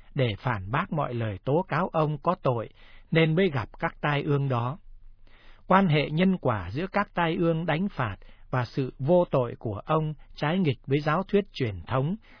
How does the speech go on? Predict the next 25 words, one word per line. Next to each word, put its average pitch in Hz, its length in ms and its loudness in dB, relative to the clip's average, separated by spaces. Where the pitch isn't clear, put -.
liên 160 220 2
quan 151 300 0
tới 180 140 -2
sự 127 300 -6
thưởng 104 300 -4
phạt 113 280 -4
của 101 240 -6
Do 135 200 -2
Thái 139 260 -4
giáo, 143 360 -4
dạy 147 260 0
rằng 127 300 0
Thiên 190 260 4
Chúa 175 320 2
tưởng 113 200 0
thưởng 104 320 -4
người 110 240 -4
công 165 260 0
chính 160 280 0
và 135 120 0
đánh 156 240 2
phạt 113 240 -2
kẻ 95 300 -4
tội 117 220 -4
lỗi. 123 340 -2